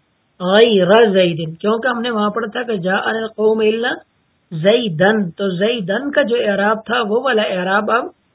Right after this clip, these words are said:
غیرہ پر جاری ہوگا، ٹھیک ہے نا، تو نصب والا اعراب ہوگا۔ جاء القوم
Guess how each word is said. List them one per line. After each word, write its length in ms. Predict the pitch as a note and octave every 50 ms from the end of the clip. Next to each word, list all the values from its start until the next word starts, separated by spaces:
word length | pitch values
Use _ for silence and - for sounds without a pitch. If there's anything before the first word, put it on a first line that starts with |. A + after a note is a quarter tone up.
| _ _ _ D#3+ D#3 E3 E3+ - _ _ -
غیرہ 340 | E3 E3 E3+ E3+ F3+ F#3+ G3
پر 200 | G3 A3 G3+ F#3
جاری 340 | F3+ F#3+ F#3 F3+ F#3 F#3+ F#3+
ہوگا، 360 | F3 F3 E3 E3+ E3+ E3+ E3+ - _ _ _ _
ٹھیک 220 | - - G#3 -
ہے 40 | E4+
نا، 120 | F4 D4+ G#3+ E3 - _ _ _ _ _ -
تو 60 | G#3
نصب 380 | G#3+ A3+ A3+ A3+ C4 A#3+ G#3+
والا 160 | A3 G#3 G3+ G#3
اعراب 400 | G3 F#3 F3+ F3+ F3 E3+ D#3+ D#3+
ہوگا۔ 220 | D#3+ D#3+ F3 E3+
جاء 260 | D#3 E3 G3 G#3 - - -
القوم 800 | A3 G#3+ G3+ G3 G3 F#3+ - - G3 G#3 A3 A#3 A#3+ C4+ D#4+